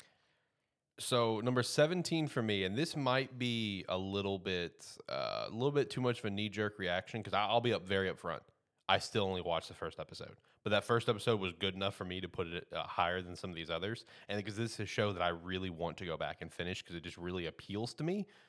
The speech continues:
uh, I just didn't continue it because of when it fucking started.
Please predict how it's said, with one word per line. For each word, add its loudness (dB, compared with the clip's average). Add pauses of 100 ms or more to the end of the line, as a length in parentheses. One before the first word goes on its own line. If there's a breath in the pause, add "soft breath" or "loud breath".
(180 soft breath)
uh, 4
I 0
just -2
didn't -4 (420)
continue -2
it -2
because 0
of -4
when 0
it -6
fucking -8
started. -2